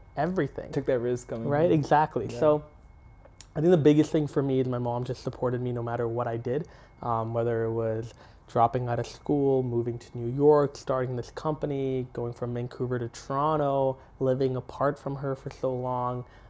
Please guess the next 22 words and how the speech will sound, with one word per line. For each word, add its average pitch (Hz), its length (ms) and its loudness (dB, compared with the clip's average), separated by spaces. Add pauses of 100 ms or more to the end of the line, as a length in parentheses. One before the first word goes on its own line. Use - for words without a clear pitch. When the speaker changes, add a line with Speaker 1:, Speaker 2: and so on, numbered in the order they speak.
(120)
Speaker 1:
Um, 123 260 -6 (260)
she 160 200 -2
just 156 260 -4
encouraged 135 640 -2
me 123 340 -4
that 123 160 -2
whatever 131 380 0
I 135 100 0
do, 123 260 0
do 123 160 0
it 127 60 4
at 131 100 0
a - 20 0
high 127 240 2
level, 120 460 -2
do 131 320 2
it 135 80 2
with 131 180 0
genuine 127 420 -2
love 123 200 -2
and 123 120 -4
care, 113 380 -4